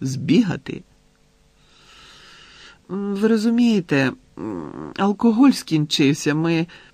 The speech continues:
ми якось не розраховували, що. Та все херня, крім мамалиги з вершками.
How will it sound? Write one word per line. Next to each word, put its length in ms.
ми 180
якось 380
не 140
розраховували, 1040
що. 500
Та 80
все 380
херня, 460
крім 220
мамалиги 540
з 80
вершками. 600